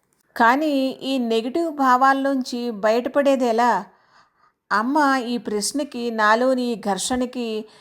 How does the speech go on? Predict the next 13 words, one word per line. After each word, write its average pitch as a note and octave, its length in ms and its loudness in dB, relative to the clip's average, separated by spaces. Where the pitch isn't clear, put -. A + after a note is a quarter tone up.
పరిష్కారం C4+ 600 2
చెప్పే B3+ 420 -2
ఉంటుందన్న B3 460 -4
నమ్మకంతో G#3+ 920 -2
అమ్మ G#3 220 -2
పుస్తకం A3+ 440 -6
తెరిచాను. F#3+ 580 -4
నా A#3+ 140 4
ప్రశ్నకి A#3 840 -4
జవాబుగా A#3+ 680 2
కాకపోయినా A3+ 960 0
నా A3 200 -2
సమస్యకి A#3 960 -4